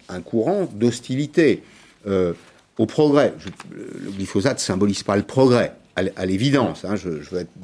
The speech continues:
bien compris, mais anti-croissance, anti-cinq G, euh, anti-O G M. Quand je vois par exemple que les Grünen, les Allemands, hein, les, les, les, les, les Verts allemands écrivent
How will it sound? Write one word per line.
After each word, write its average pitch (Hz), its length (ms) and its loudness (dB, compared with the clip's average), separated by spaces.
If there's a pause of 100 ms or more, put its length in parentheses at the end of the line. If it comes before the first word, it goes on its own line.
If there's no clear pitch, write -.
(280)
bien 117 200 4
compris, 135 460 2 (300)
mais 104 280 4 (360)
anti-croissance, 117 1120 0
anti-cinq - 500 -2
G, 107 400 2 (340)
euh, 90 280 -4
anti-O 113 340 4
G 123 160 4
M. 123 320 4 (360)
Quand 110 100 -14
je 95 80 -12
vois 107 160 -2
par - 140 -8
exemple 120 320 -2
que - 100 -2
les 98 140 2
Grünen, 139 440 2
les 90 220 -2
Allemands, 131 440 6 (360)
hein, 104 220 -10
les, 92 140 -8
les, 90 180 -8
les, 90 100 -16
les, - 520 -18
les 90 60 -10
Verts 123 380 2
allemands 131 480 4 (320)
écrivent 135 480 4